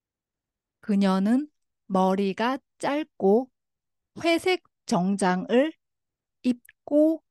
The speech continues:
있다. 그는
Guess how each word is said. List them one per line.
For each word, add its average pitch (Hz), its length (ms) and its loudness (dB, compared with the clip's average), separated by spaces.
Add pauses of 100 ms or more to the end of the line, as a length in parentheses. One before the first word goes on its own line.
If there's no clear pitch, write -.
있다. - 760 -6 (1900)
그는 220 460 2